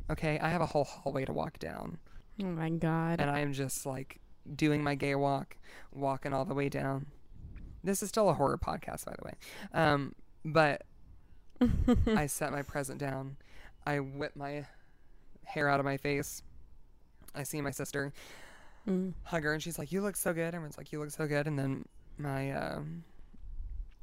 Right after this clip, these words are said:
Speaker 1: best friend's wife is like, "That was sort of an iconic entrance." And I was like, "I know, I try my best." Um, and then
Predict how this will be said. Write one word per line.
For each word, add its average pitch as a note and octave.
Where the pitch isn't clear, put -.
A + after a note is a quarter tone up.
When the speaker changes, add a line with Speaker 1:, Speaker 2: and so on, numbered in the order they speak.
Speaker 1:
best D3
friend's C#3
wife C#3+
is C#3+
like, D3
"That C#3+
was G3+
sort -
of C3+
an C#3+
iconic C3
entrance." -
And D#3+
I D#3
was D3
like, C#3+
"I C#3
know, C#3+
I C#3+
try C3+
my C3+
best." -
Um, C#3
and D3+
then C#3+